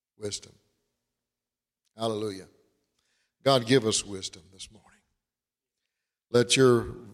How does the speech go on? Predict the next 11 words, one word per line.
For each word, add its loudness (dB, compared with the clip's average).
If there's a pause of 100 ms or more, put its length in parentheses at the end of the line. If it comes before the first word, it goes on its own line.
(140)
Spirit 0
speak -4
to -8
our -18
hearts, -6 (880)
and -16
let 0
the 0
Spirit 4
make 0
application -4